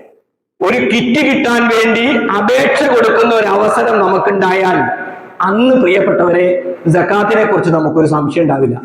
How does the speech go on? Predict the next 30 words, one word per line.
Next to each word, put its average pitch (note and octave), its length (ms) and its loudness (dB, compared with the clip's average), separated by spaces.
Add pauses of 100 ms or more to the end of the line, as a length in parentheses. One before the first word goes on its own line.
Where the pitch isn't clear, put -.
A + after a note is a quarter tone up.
(140)
അതിനൊന്നും G#3+ 440 0
അധികം A3+ 140 2
സമയം F#3+ 320 2
വേണ്ട F#3+ 160 0
കേട്ടോ. B2+ 280 -4 (680)
നമ്മൾ F#3+ 160 0
വിചാരിക്കേണ്ട G#3+ 500 2
ഉമ്മാന്റെ G3 400 0
സ്വത്തുകളൊക്കെ, F#3+ 720 0 (320)
നമ്മുടെ F#3+ 220 -2
കയ്യിലുള്ള G3+ 260 0
സ്വത്തൊക്കെ F#3 320 0
രണ്ട് F#3 260 2
മൂന്ന്, F#3+ 240 2
ചിലര് G#3 220 2
പറയുമല്ലോ, G3+ 460 0 (320)
മൂന്ന് B3+ 380 4
തലമുറ A3 360 2
ആസ്വദിക്കാനുള്ള G3+ 720 0
സ്വത്ത് F#3+ 300 -2
എനിക്കുണ്ട് F#3 340 2
എന്നൊക്കെ F3 200 0
നമ്മൾ E3+ 220 2
ചിലപ്പോൾ D3+ 260 0
പറയും. C3 300 -6 (440)
ഇതിനൊക്കെ E3 280 0
ഒരൊറ്റ E3+ 480 0
ഡയാലിസിസ് E3 500 2
വന്നാൽ D3 180 2
മതി, A#2 300 -2